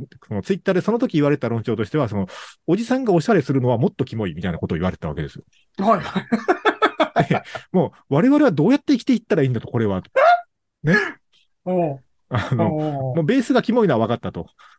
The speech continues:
Speaker 1: だからね、
Speaker 2: はい。
Speaker 1: で-、できるだけ人様に迷惑かけないように生きていくつもりはあるよと、その自覚は。
Speaker 2: はい、はい。
Speaker 1: あるけれども、
Speaker 2: はい、はい。
Speaker 1: その、じゃあ頑張っておしゃれするのもキモいって言われたら、どうしようって思って。いや、しないんだけど、別に自分は。
Speaker 2: その、頑張っておしゃれするっていうのは、なんかその、
Speaker 1: うん。
Speaker 2: さ、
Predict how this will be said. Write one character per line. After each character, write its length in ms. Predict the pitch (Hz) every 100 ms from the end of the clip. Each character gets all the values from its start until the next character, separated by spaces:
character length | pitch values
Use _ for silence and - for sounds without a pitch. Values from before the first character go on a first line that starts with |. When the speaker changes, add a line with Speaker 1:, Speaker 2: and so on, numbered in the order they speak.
| _
Speaker 1:
だ 120 | 123
か 80 | 156
ら 60 | 135
ね、 60 |
Speaker 2:
は 60 | 156
い。 20 |
Speaker 1:
で-、 100 | 127 131
で 100 | 131
き 80 | 165
る 60 |
だ 80 | 170
け 140 | 160 156
人 160 | 160
様 160 | 139 127
に 60 |
迷 120 | 123 135
惑 100 | 123
か 100 | 117
け 100 | 143
な 80 |
い 20 | 123
よ 60 |
う 40 | 117
に 100 | 120
生 20 |
き 20 |
て 80 | 131
い 60 | 120
く 80 |
つ 100 | 127
も 60 | 139
り 80 | 147
は 120 | 127
あ 40 |
る 60 | 190
よ 120 | 170
と、 120 | 123
そ 80 | -
の 80 | 110
自 100 | 101
覚 220 | 101 95
は。 100 | 92
Speaker 2:
は 60 | 131
い、 40 |
は 140 | 127 123
い。 20 | -
Speaker 1:
あ 140 | 139 175
る 80 |
け 100 | 190
れ 80 | 196
ど 100 | 170
も、 100 | 185
Speaker 2:
は 0 |
い、 20 |
は 20 | 156
い。 20 |
Speaker 1:
そ 60 | 147
の、 60 |
じ 80 | 139
ゃ 40 |
あ 20 | 151
頑 260 | 175 254
張 60 | 285
っ 40 |
て 120 | -
お 80 | 160
し 60 | 247
ゃ 20 |
れ 80 | 208
す 160 | - 175
る 80 |
の 120 | 220 233
も 120 | 285
キ 140 | -
モ 100 | 196
い 60 | 156
っ 20 |
て 60 | -
言 120 | 123
わ 120 | 107 120
れ 240 | 117 117 - _ _
た 120 | 123
ら、 260 | 113 110 - _ - _ _ _ _ _ _
ど 200 | 127 175
う 60 | 233
し 120 | 214
よ 100 | 143
う 20 |
っ 40 | 107
て 100 | 104
思 120 | 92
っ 20 |
て。 160 | - 190
い 40 |
や、 100 | 127
し 120 | -
な 80 | 233
い 40 | 202
ん 40 |
だ 80 | 92
け 80 | 98
ど、 100 | 92
別 160 | 90
に 40 | 98
自 160 | 98
分 140 | 107 98
は。 180 | 92 - _ _ 277
Speaker 2:
そ 60 |
の、 120 | 285 - - 202
頑 220 | 294 440
張 60 | 480 480
っ 20 | -
て 60 |
お 140 | 254 226
し 80 | 339
ゃ 40 |
れ 120 | 262
す 120 | 202
る 120 | 233 233
っ 60 |
て 80 | -
い 100 | 220
う 60 | 214
の 100 | 220
は、 120 | 233
な 120 | 262
ん 80 | 247
か 80 | 196
そ 160 | 196
の、 760 | 208 214 214 208 208 208 202 202
Speaker 1:
う 40 |
ん。 20 | 196
Speaker 2:
さ、 400 | 214 208 139